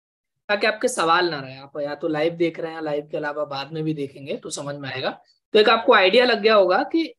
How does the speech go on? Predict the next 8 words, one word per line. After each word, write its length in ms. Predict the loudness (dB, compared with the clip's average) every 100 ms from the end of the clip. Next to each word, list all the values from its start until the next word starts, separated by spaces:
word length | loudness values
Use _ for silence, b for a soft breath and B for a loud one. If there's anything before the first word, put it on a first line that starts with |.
| _
इसका 300 | -14 -4 0
जो 180 | 4 4
है 260 | 4 2 2
आपको 480 | 0 -6 -4 -6 -6 _ _ _ _ _ _
questions 380 | -2 0 -2 0
कैसे 300 | 0 2 0
आएंगे, 360 | 0 -4 -12 -2
right? 280 | -2 -4